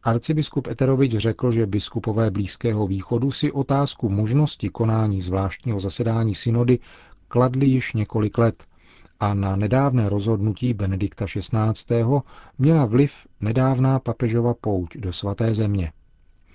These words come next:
Zasedání biskupské synody se bude konat ve Vatikánu a vedle katolických biskupů různých rytů se ho zúčastní také nekatoličtí křesťanští delegáti různých církví.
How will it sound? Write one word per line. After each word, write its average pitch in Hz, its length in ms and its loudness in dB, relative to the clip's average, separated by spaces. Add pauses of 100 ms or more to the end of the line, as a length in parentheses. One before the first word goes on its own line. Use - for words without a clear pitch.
(380)
Zasedání 110 580 2
biskupské 104 580 -4
synody 131 400 0
se 123 160 -2
bude 117 220 0
konat 110 320 -2
ve 107 100 -2
Vatikánu 104 640 -2 (360)
a 104 100 -2
vedle 104 260 0
katolických 104 600 -2
biskupů 107 580 -2
různých 92 400 -2
rytů 117 420 0 (280)
se - 120 -4
ho 139 120 2
zúčastní 143 580 2
také 123 380 0
nekatoličtí 110 760 0
křesťanští - 640 -4
delegáti 110 580 0
různých 95 400 -2
církví. 104 540 -2